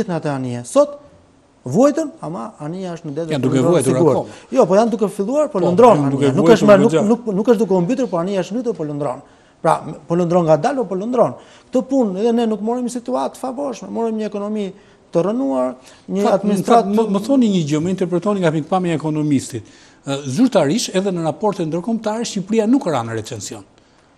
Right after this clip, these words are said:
Speaker 2: Apo ra?
Speaker 1: Shiko, ë, a, a, Shqipëria ka një, ka patur një strukturë ekonomike, ë, të veçantë,
Speaker 2: Po,
Speaker 1: domethënë
Speaker 2: pa dyshim.
Speaker 1: duke patur një strukturë ekonomike dhe nuk ka rënë
Speaker 2: Po dhe recesionit
Speaker 1: ka,
Speaker 2: me
Speaker 1: e di pse
Speaker 2: strukturën
Speaker 1: nuk ka
Speaker 2: për kaç
Speaker 1: recesion,
Speaker 2: llogaritë?
Speaker 1: e gjithë rritja ekonomike në Shqipëri,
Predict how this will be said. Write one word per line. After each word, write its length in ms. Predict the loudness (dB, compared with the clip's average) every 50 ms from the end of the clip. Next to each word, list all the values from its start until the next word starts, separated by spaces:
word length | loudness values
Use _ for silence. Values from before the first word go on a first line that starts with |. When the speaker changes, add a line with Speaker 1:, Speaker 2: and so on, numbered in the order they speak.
| _ _ _ _ _ _ _ _ -4
Speaker 2:
Apo 220 | -4 0 2 2 2
ra? 140 | 2 0 -4 -10 -18 _ _ _ -20 -16 -14 -12 -10
Speaker 1:
Shiko, 240 | -6 -2 0 0 0
ë, 220 | 0 0 0 0 0 0 -2 -4 -4
a, 140 | -4 -4 -4 -4 -4 -6
a, 240 | -6 -8 -10 -12 -12
Shqipëria 320 | -12 -12 -10 -8 -6 -6 -4 -4
ka 80 | -4 -4
një, 220 | -4 -4 -4 -6 -6 -6 -8 -10 -8
ka 80 | -8 -6
patur 480 | -6 -6 -6 -6 -8 -6 -6 -8 -8 -8 -8
një 140 | -8 -8 -8 -10
strukturë 400 | -12 -16 -12 -10 -8 -6 -6 -6
ekonomike, 480 | -6 -6 -8 -8 -8 -8 -8 -8 -8
ë, 560 | -8 -8 -10 -12 -12 -12 -10 -10 -10 -12 -12 -14 -18 _ _ _ _ _ _
të 160 | _ -4 -4 -4
veçantë, 540 | -4 -8 -8 -10 -10 -10 -10 -16 -16 -16
Speaker 2:
Po, 80 | -14 -10
Speaker 1:
domethënë 180 | -10 -6 -2 0
Speaker 2:
pa 100 | 0 0 0
dyshim. 220 | 0 -2 0 -2 -2
Speaker 1:
duke 80 | 0
patur 240 | 2 0 0 0 -4
një 80 | -8 -8
strukturë 400 | -10 -12 -6 -2 2 2 2 2
ekonomike 480 | 0 -2 -4 -4 -4 -4 -4 -2 -2
dhe 140 | 0 0 0
nuk 80 | -2 -2
ka 140 | -2 -2 -2
rënë 160 | -2 -4 -4
Speaker 2:
Po 80 | -4 -2
dhe 160 | 0 2 2
recesionit 480 | 2 2 0 -2 -2 0 2 2 4 4
Speaker 1:
ka, 80 | 6
Speaker 2:
me 80 | 4 4
Speaker 1:
e 40 | 4
di 20 | 2
pse 80 | 2
Speaker 2:
strukturën 320 | 2 2 2 2 2 2 4
Speaker 1:
nuk 80 | 4
ka 80 | 2 4
Speaker 2:
për 80 | 4
kaç 160 | 4 4 4 4
Speaker 1:
recesion, 240 | 2 0 2 2
Speaker 2:
llogaritë? 240 | 2 2 0 0 -2
Speaker 1:
e 80 | -2 -2
gjithë 160 | -4 -4 -4
rritja 160 | -4 -4 -4
ekonomike 400 | -4 -6 -6 -6 -8 -8 -8 -8
në 140 | -10 -10 -10
Shqipëri, 320 | -12 -12 -12 -10 -8 -10